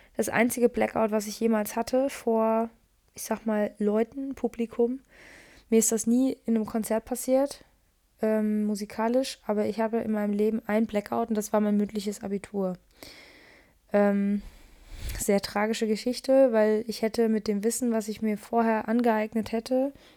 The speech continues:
hatte und was ich auch auf meinem Zettel stehen hatte, wenn ich das alles gesagt hätte, halt einfach fünfzehn Punkte gehabt. Und dadurch, dass ich nichts mehr sagen konnte und ich da stand wie so ein Ochs vorm Berg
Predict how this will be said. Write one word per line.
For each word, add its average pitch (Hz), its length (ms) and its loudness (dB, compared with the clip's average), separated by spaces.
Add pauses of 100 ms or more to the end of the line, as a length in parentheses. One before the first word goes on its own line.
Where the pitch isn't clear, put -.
hatte 277 440 4
und 247 180 -4
was 233 160 -4
ich 233 120 -6
auch 226 100 -2
auf 220 140 -6
meinem 214 200 -4
Zettel 247 280 -2
stehen 226 340 0
hatte, 233 360 -4
wenn 226 100 -2
ich 214 100 -6
das 226 100 -8
alles 226 260 -6
gesagt 233 380 -6
hätte, 233 260 -4 (760)
halt 233 300 0
einfach 220 380 -4
fünfzehn 233 400 -2
Punkte 247 340 0
gehabt. 214 480 -4 (1500)
Und 233 400 6
dadurch, 220 260 -2
dass 233 160 -2
ich 214 120 -2
nichts 247 260 0
mehr 226 120 2
sagen 240 300 2
konnte 220 460 -2 (500)
und 214 100 -4
ich 202 80 -8
da 226 140 -2
stand 233 380 -2
wie 226 100 0
so 220 120 0
ein 214 320 -2
Ochs - 240 -8
vorm 208 260 0
Berg 196 460 -2